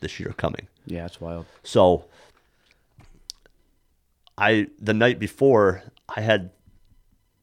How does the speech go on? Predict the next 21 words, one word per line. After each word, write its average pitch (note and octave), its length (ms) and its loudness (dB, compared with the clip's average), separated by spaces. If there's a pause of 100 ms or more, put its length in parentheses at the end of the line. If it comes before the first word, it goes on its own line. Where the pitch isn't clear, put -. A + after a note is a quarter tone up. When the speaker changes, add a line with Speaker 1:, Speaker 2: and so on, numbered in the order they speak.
(160)
Speaker 1:
plans B2 380 -2
to G#2 80 -10
kind G2 260 -4
of E2+ 260 -8 (320)
run F#2+ 500 -4 (1300)
five G2 360 -6
forty-five G#2 580 -4 (340)
right F#2+ 160 -2
from F2+ 140 -12
the E2+ 80 -8
get-go. F2+ 420 -8 (720)
And F2 180 -6
then E2+ 460 -6 (1000)
seeing B2 320 -4
the F#2 80 -4
weather, F#2+ 300 0
I E2 60 0
was E2 120 -6
like, D#2+ 100 -14 (180)
"All - 60 -16
right, - 120 -18